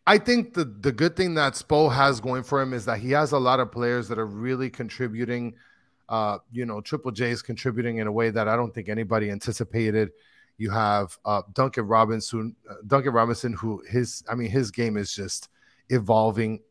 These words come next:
every single day, every single week. Um, you have a lot of other players that are, that are contributing in, in other ways. Caleb Martin. I mean, you have a lot of guys that are kinda kicking into gear when it's needed.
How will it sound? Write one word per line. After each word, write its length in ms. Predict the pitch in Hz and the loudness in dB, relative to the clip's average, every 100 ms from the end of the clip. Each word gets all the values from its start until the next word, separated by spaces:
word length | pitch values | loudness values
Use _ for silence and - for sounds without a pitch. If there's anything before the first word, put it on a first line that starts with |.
| - | 0
every 500 | 139 143 117 127 120 | 2 2 0 -2 -2
single 540 | - 123 117 107 107 | -2 -2 -2 -2 -4
day, 340 | 98 104 110 104 | -2 0 0 2
every 220 | 110 113 | 0 0
single 340 | - 110 101 | -2 -4 -4
week. 380 | 87 104 101 - - - - - - | -6 -8 -8 -12 -20 -20 -20 -12 2
Um, 540 | 113 107 98 92 82 - - | 6 8 6 2 -10 -8 4
you 100 | 123 | 8
have 140 | 123 | 8
a 40 | 120 | 8
lot 240 | 117 139 | 8 8
of 120 | 123 | 8
other 180 | 120 139 | 6 4
players 480 | 98 127 139 147 113 | 4 2 2 2 0
that 120 | 110 | 0
are, 180 | 104 - | -2 -4
that 100 | 113 | -6
are 80 | 98 | -6
contributing 680 | - 95 - 127 127 113 107 | -8 -10 -2 0 0 0 -2
in, 200 | 101 98 - | -4 -6 -6
in 140 | 104 | -2
other 200 | 113 110 | 0 0
ways. 360 | 101 107 123 - | 0 2 0 -2
Caleb 320 | - 98 98 | -6 -6 -2
Martin. 300 | 104 120 120 | -2 0 -2
I 40 | |
mean, 220 | 101 101 | -4 -2
you 80 | 110 | 2
have 200 | 135 131 - - | 2 0 -6 -4
a 60 | |
lot 220 | 120 120 156 | 2 4 4
of 80 | |
guys 320 | 131 131 170 123 | 2 2 2 2
that 100 | 107 | 2
are 80 | 104 | 2
kinda 280 | 131 131 | 0 0
kicking 460 | 110 - 135 123 120 | -2 0 0 0 -2
into 280 | 123 117 113 | -2 -2 -4
gear 380 | 90 127 175 135 | -2 4 6 6
when 260 | 117 113 | 4 2
it's 180 | 107 - | 0 -2
needed. 400 | 120 170 110 | 0 2 0